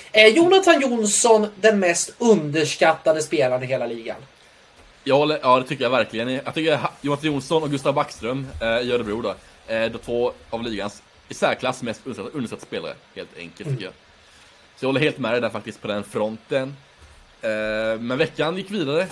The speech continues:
Speaker 2: och på torsdag mötte Skellefteå Leksand på bortaplan. Två raka bortamatcher för Skellefteå.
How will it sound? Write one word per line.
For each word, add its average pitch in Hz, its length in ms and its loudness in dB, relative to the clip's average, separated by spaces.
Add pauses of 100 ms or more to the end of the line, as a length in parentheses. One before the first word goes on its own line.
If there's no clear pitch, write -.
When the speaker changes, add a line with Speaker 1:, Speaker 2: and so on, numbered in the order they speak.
Speaker 2:
och 160 160 -8 (200)
på 151 100 -12
torsdag 156 400 -2
mötte 160 300 -2
Skellefteå 147 500 -2
Leksand 160 460 -2
på - 20 -8
bortaplan. 190 500 0 (340)
Två 170 280 0
raka 151 200 0
bortamatcher 151 460 -4
för 147 220 -4
Skellefteå. 151 580 -6